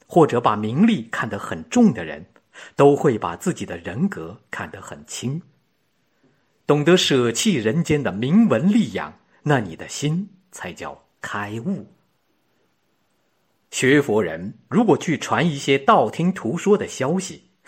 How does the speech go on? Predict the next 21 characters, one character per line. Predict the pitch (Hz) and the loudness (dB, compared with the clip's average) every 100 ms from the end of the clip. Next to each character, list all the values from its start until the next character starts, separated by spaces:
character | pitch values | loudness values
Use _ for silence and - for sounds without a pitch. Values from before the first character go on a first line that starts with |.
| - | -2
或 | - 160 | 4 6
讲 | 139 104 123 | 6 2 0
一 | 131 | -8
些 | - 104 107 - | -8 -6 -6 -8
无 | - 101 135 139 | -10 -4 -2 0
中 | 123 120 | 0 0
生 | 120 160 160 | 0 0 2
有 | - - | 0 -2
的 | 110 | -6
事 | - 113 | -4 -6
情， | - 76 - _ _ - - | -12 -16 -20 _ _ -20 -8
在 | - 160 135 | 0 0 0
佛 | 131 240 | 2 2
法 | - 87 | 2 -4
界 | - 85 73 _ _ - | -6 -10 -10 _ _ -10
称 | - 135 | -6 -4
作 | 139 107 73 - _ _ | -4 -4 -6 -16 _ _
内 | 175 214 92 | 6 6 4
心 | - 120 127 | -6 -8 -8
犯 | 117 139 123 90 | -2 -2 -2 -2
戒， | 214 180 - | 0 0 -2